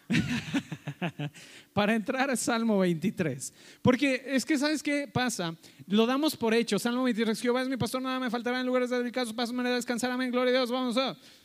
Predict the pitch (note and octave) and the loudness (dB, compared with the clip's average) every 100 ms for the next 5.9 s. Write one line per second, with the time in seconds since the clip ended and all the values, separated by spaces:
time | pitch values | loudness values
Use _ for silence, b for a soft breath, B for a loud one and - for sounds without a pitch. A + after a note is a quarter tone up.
0 | B - A3 A#3+ - B3+ G#3 A3+ - - | B -4 -2 -2 -2 -4 0 -2 -2 -4
1 | F#3 A3 G#3+ B3 A3+ - G#3 G#3 A3 G#3+ | 0 0 0 -6 -8 -8 -6 -2 -2 -4
2 | - - b b b b _ _ _ _ | -8 -18 b b b b _ _ _ _
3 | _ - D#3 D#3 E3+ D#3 F#3+ F#3+ G3 F#3+ | _ -4 0 2 2 4 4 2 -2 -8
4 | - _ _ _ D3+ F3 E3+ D3+ E3+ D3+ | -20 _ _ _ 0 0 0 -2 -2 0
5 | C#3 C#3 F3+ E3+ B2+ A#2+ - - - | 0 0 -2 -2 -2 -4 -8 -14 -20